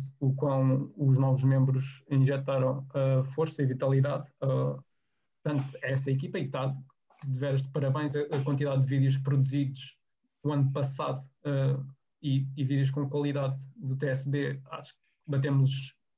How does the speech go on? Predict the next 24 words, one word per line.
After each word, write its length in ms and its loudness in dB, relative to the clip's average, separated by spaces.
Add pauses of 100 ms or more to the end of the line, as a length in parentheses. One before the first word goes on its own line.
(220)
num 180 2
ano 160 0
produzimos 320 2
mais 220 0
vídeos 240 2
do 100 -2
que 60 -8
tínhamos 280 0 (160)
produzido 320 0
na 100 0
história 340 -4
toda 240 -4
do, 320 -6 (840)
do 60 -2
Solar 380 -2
Boat, 320 -2 (100)
por 120 -8
isso, 320 -8 (1160)
eh, 260 2
e 100 6
mesmo 260 4
a 40 2
imagem 680 2
e 440 2